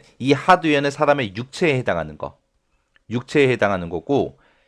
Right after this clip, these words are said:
이 소프트웨어는 사람의 정신적인 면을 보고 우리는 소프트웨어라고 합니다. 그러면 이 육체, 하드웨어를 좀 쪼개보자고요. 하드웨어, 육체를 크게 두 가지로 나눠보세요. 사람을 크게 두 부분으로 나눴을 때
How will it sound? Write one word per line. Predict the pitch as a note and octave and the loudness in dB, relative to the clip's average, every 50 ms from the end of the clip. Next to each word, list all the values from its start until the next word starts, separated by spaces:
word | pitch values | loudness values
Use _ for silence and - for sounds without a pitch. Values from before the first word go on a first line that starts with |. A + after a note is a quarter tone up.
| _ | _
이 | - C#3 D#3+ | -6 -6 -2
소프트웨어는 | D#3 - G3+ F#3+ - - F3+ D#3+ C#3+ C3+ C3 | 0 2 0 0 0 0 2 2 2 2 0
사람의 | C3 - E3+ D#3+ D#3+ D#3+ D#3+ D#3 | -2 2 4 4 4 4 2 0
정신적인 | - - A2+ A#2+ A#2+ C3+ C3+ C#3 - C#3+ - C3+ B2 A2 C3 - - _ _ | -2 -4 -4 -4 -4 -6 -4 -2 0 0 0 0 -2 -2 -2 -6 -12 _ _
면을 | - G#2 G#2+ A2+ B2+ C#3 C3 | 4 4 6 6 4 2 -2
보고 | A2 A#2+ A2+ - C3+ | -2 -4 -4 -4 -2
우리는 | G#2+ G2+ G#2+ C3 D#3 F#3+ G3+ - _ _ | -2 -2 -2 -2 -4 -4 -4 -8 _ _
소프트웨어라고 | - - F#3+ F3 - - E3 B2+ G#2+ E2+ D#2+ - | -4 -2 -2 -2 0 2 2 2 2 2 0 -2
합니다. | F#2 G#2+ A2 F2+ D#2+ D2 C#2+ - _ _ _ _ _ _ _ _ _ _ _ _ | -4 -6 -4 -4 -6 -6 -6 -10 _ _ _ _ _ _ _ _ _ _ _ _
그러면 | - F3+ G3 F3 A#2 C#2+ - - | 2 2 4 4 2 0 -4 -6
이 | - D#3+ F3 D#3+ C3 | -6 -6 -4 -2 -2
육체, | C#3+ C#3+ - - B2+ F2 - - | -2 -2 -2 -2 -2 -2 -2 -6
하드웨어를 | - - G3+ A3+ F#3+ G3+ F#3+ D#3+ D3 D3 D#3 | 0 4 4 4 4 4 4 4 4 2 2
좀 | - D#3+ | -2 -6
쪼개보자고요. | D3+ - F#3 F3+ F#3+ D#3+ A2 G2 - - D#2 - - B2 G#2+ G2 B2 - - - - - _ _ | -4 -4 -2 0 0 0 -2 -2 -4 -4 -4 -4 0 2 4 4 4 2 -2 -10 -20 -20 _ _
하드웨어, | - - - F#3+ G3 F#3+ F3+ D#3 A2 D2+ D#2 E2+ | -2 4 6 6 6 6 4 2 2 2 2 -2
육체를 | A2+ C3+ C3+ - - - D#3+ C#3+ C#3 B2+ E3 F#3 G3 G3 - | -4 -6 -6 -6 -2 2 4 4 6 6 6 4 4 4 0
크게 | - - - - - - A3+ A3 | -4 -8 -8 -6 2 4 4 4
두 | A3 - B2+ | 4 2 2
가지로 | C#3+ C3+ C3 C3+ B2+ | 2 2 2 2 2
나눠보세요. | A2 F2+ A2 A2 F#2+ F2+ - G2 F2 C#2 - - _ _ _ | 2 2 2 2 -2 -4 -6 -4 -4 -4 -6 -8 _ _ _
사람을 | - - - G#3 G#3 G#3 G3+ G3 G3 G3 | -16 0 4 6 6 6 6 4 0 -2
크게 | - - - G3+ G3+ | -6 -4 -2 -2 -2
두 | G3+ - C#3+ | 0 -2 -6
부분으로 | C3+ - - B2+ C#3+ C#3+ | -6 -4 -4 -2 -2 2
나눴을 | B2+ G2+ F#2+ G#2+ A2 - - B2 - | 4 4 4 4 2 0 -6 -4 0
때 | - G3 F3+ G#2+ - | 2 2 2 2 0